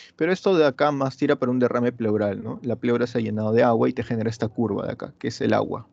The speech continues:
el agua. Importante también, eh, ¿qué más? Cuando es una neumonía bacteriana te va a afectar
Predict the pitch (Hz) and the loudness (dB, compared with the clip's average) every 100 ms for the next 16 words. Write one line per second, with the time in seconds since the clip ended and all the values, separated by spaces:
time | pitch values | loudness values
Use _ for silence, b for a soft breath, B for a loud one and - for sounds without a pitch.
0 | _ B B B _ 123 110 - B B | _ B B B _ -4 -4 -6 B B
1 | B B B B _ _ _ _ _ _ | B B B B _ _ _ _ _ _
2 | _ - 131 151 165 160 156 147 127 - | _ 0 4 4 4 2 0 2 0 -2
3 | - 113 113 110 110 110 - _ _ _ | -4 0 0 0 0 -2 -8 _ _ _
4 | _ _ _ _ _ _ _ _ _ - | _ _ _ _ _ _ _ _ _ -2
5 | 160 139 - - 139 151 170 170 156 151 | 0 0 0 0 2 2 0 0 0 0
6 | 156 156 156 160 151 151 175 139 120 123 | 2 2 2 0 0 0 -2 2 4 4
7 | 127 123 - 127 123 | 2 -6 -2 0 0